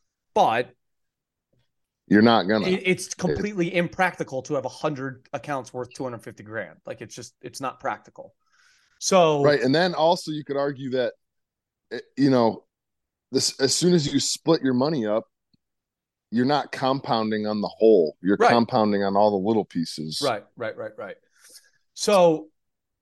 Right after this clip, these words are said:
Speaker 1: it, it, so then now this bank collapses again.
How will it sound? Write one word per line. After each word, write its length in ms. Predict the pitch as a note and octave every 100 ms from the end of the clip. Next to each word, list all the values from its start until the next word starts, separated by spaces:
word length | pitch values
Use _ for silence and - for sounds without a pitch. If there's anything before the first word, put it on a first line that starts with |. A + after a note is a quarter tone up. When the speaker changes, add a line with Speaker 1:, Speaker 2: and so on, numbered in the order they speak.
| _ _ _ _ -
Speaker 1:
it, 200 | D#3 D#3 C#3+
it, 160 | D3
so 140 | - C3+
then 300 | A#2 C#3 B2+
now 160 | C3+
this 140 | C#3+ -
bank 260 | C#3 C3+
collapses 600 | C3+ B2 A2 - A#2 G#2+ -
again. 460 | A#2 B2 G#2+ A2